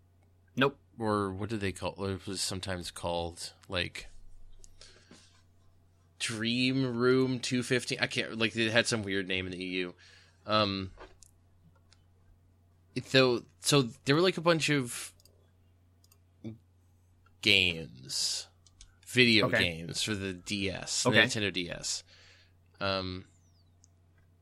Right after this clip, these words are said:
Speaker 2: and what about Another Code?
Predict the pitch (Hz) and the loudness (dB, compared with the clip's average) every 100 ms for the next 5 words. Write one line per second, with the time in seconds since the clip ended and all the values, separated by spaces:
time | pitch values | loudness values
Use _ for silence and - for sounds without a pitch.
0 | _ _ _ - _ _ _ _ - - | _ _ _ -20 _ _ _ _ -10 -10
1 | _ _ _ _ _ _ _ _ _ _ | _ _ _ _ _ _ _ _ _ _
2 | _ _ - _ _ 117 131 175 196 180 | _ _ -20 _ _ 2 2 6 6 6
3 | 180 - - - _ _ - _ _ _ | 4 2 -2 -2 _ _ -20 _ _ _
4 | _ _ _ _ _ _ _ _ _ _ | _ _ _ _ _ _ _ _ _ _
5 | _ _ _ _ _ _ _ 123 120 117 | _ _ _ _ _ _ _ 2 6 6
6 | 117 110 - 110 98 87 82 87 | 6 2 0 0 2 0 -6 -10